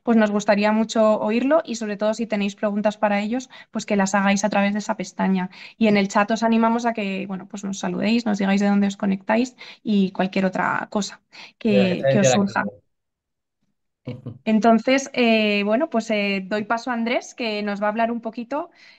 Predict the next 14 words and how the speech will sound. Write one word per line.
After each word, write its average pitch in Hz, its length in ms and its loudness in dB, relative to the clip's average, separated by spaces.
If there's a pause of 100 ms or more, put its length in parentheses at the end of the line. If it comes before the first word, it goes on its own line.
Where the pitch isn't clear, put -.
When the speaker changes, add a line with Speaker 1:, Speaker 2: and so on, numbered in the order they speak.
Speaker 1:
eh, 202 500 0
sobre 208 240 -2
este, 214 480 0
este 226 220 -2
viaje 220 280 0
quirúrgico 233 600 0
entre 220 200 -2
generaciones 233 720 -2
y 214 160 -6
su 202 160 -8
perspectiva 214 640 0
desde 233 180 0
adjunto 208 920 0
junior. 226 440 -2